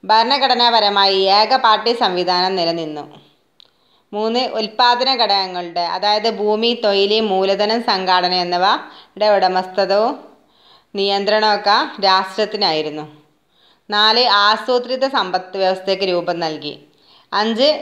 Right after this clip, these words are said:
ജനങ്ങളുടെ അടിസ്ഥാന ആവശ്യങ്ങൾ, അതായത് ഭക്ഷണം, വസ്ത്രം, പാർപ്പിടം എന്നിവയൊക്കെ സാക്ഷാത്കരിക്കുന്നതിന്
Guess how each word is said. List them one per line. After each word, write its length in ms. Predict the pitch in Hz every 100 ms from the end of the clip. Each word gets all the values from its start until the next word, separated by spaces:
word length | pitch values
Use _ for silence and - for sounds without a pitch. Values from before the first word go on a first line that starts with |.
| 185 208
ജനങ്ങളുടെ 600 | 214 233 240 240 254 247 196
അടിസ്ഥാന 460 | 196 196 226 233 247 196
ആവശ്യങ്ങൾ, 500 | 185 - 185 185 180 - 180
അതായത് 320 | 196 196 202 185
ഭക്ഷണം, 400 | 185 - 220 233 202
വസ്ത്രം, 260 | 196 196 196
പാർപ്പിടം 420 | 170 170 190 190 185
എന്നിവയൊക്കെ 400 | 180 180 185 196 285 - - - _ _ _ _ _ _ _ _ _ _ _ _ _ _ _ _ -
സാക്ഷാത്കരിക്കുന്നതിന് 1120 | 214 214 - 240 226 240 233 226 226 226 233